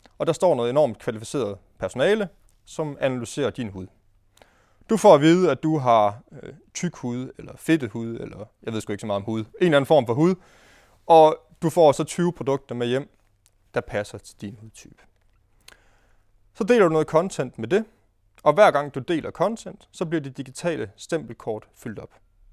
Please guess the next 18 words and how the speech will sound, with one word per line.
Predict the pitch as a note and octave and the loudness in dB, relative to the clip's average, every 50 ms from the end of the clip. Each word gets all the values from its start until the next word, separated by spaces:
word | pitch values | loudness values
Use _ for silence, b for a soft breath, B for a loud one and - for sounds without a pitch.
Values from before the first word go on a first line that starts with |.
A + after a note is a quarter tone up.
| - - | -8 -8
Når | D#3+ | -8
det | D#3+ D#3+ | -8 -4
stempelkort | - A#3+ A#3 F#3 A#2+ A2+ - - A2+ - - | 0 0 0 0 0 -12 -10 -10 -10 -10 -10
er | |
fyldt | - - A2+ A#2+ | -12 -8 -2 0
op, | D3 - - - - - - | 0 0 -2 -6 -20 -20 -16
så | - F3 | -14 -12
kan | - D3 B2 | -10 -8 -8
du | A2+ | -8
hver | A2+ | -8
tredje | A2 - - E3 E3 C#3 | -6 -2 -2 -2 0 -2
måned | B2 B2+ C#3 C3+ A#2 | -4 -4 -6 -6 -8
gå | - A#2+ | -8 -6
ned | B2+ B2+ | -6 -6
i | A2 | -4
Body | G#2 A#2+ B2 A#2+ | -2 -2 -2 -2
Shop | A2 - - G2+ F#2 | -4 -6 -10 -12 -8
igen, | C#3+ E3 F#3+ A#3+ B3 | -4 -4 -4 -4 -4